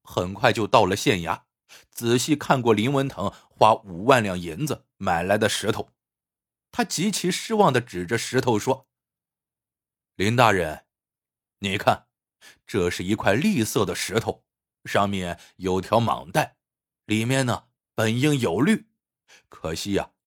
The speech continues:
这外面还有几块癣。俗话说“癣吃绿”。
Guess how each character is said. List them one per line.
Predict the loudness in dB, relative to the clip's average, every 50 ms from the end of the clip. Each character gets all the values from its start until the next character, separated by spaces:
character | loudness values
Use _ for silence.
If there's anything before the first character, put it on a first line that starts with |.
| _ _ _
这 | 0 2
外 | 4 4 4 2 0
面 | -4 -8 -10 -12 -14 -16 -20 _
还 | _ -8 -2 0 2
有 | 2 0
几 | 0 -4 -8 -4
块 | 0 0 0 0
癣。 | 0 -4 -8 -8 -8 -6 -6 -6 -6 -8 _ _ _ _ _ _ _ _ _ _ _ _ _ -16
俗 | -6 -2 -2 0
话 | 4 4 4 4
说 | 2 0 2 2 4 4 4 4 2 -2 -8 _ _ _ -20 -20 _ _
“癣 | -16 -14 -12 -10 -8 -8 -8 -8 -8
吃 | -6 -4 -2 0 0 0
绿”。 | 0 -2 -4 -8 _